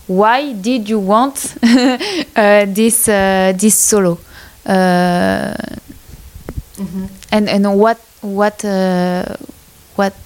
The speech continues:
Speaker 1: uh, he's talking about?
Speaker 2: Mm-hmm. Um, well, uh,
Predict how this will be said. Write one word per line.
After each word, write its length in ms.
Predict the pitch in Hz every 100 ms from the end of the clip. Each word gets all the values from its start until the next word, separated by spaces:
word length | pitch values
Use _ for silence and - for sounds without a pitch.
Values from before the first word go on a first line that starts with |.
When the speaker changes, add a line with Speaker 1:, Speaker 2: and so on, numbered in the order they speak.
| -
Speaker 1:
uh, 580 | - - - - - - -
he's 340 | - 202 196 -
talking 460 | - 208 196 190
about? 640 | 185 180 - 190 - - - - - - -
Speaker 2:
Mm-hmm. 300 | 180 185 190 - - - - - - - - - - - - -
Um, 1040 | 190 185 185 180 180 180 175 175 175 170 - - - - - - _ _ - 196
well, 280 | 208 202 - - -
uh, 360 | 180 175 170